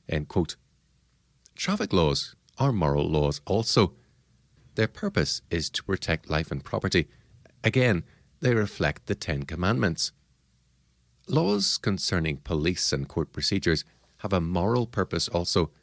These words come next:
to further justice and to protect law and order.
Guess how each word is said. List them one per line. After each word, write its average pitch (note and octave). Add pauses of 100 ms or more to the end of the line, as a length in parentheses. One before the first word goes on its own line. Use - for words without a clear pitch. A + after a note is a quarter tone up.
(380)
to -
further D2
justice -
and D#2
to -
protect -
law D2+
and D2+
order. F2+